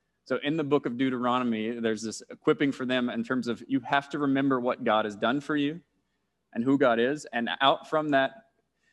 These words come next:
you've received this identity as a holy and royal priesthood. And from that flows this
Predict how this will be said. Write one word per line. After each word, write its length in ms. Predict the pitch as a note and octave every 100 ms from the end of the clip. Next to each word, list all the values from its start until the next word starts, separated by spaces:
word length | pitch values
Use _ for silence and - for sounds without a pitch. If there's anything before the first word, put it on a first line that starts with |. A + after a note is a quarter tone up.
| _
you've 240 | C3 C#3 C#3
received 380 | C#3+ - D3 C#3
this 160 | C3
identity 600 | - A2+ A2+ B2+ C#3 C#3+
as 160 | A2+ G#2+
a 140 | A2
holy 420 | G#2+ B2+ C3+ C3
and 120 | B2 A#2+
royal 280 | A#2 A#2
priesthood. 640 | A2 - C#3+ D3 F3 F3 F3 _ _ _ _ _ _ _ _ _ _ _ _ _ _ _ _ _ _
And 180 | G#2 G2+
from 220 | A#2 A#2
that 200 | A#2 B2
flows 380 | - B2+ A#2+ A2+
this 360 | A2+ A2+ -